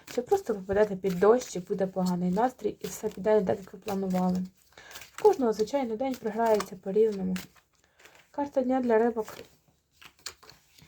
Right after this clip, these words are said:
Рибки сьогодні будуть літати в облаках, мріять, мріять і мріять будуть.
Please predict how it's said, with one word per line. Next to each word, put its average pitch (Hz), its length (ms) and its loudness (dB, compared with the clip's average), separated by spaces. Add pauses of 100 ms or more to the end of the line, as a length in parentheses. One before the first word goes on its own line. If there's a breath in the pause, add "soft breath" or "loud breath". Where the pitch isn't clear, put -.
(160)
Рибки 339 280 0
сьогодні 233 340 2
будуть 214 320 -4
літати 214 380 0
в - 20 -2
облаках, 220 540 0
мріять, 330 540 -2
мріять 262 440 -4
і 214 40 -6
мріять 202 440 -4
будуть. 190 260 -16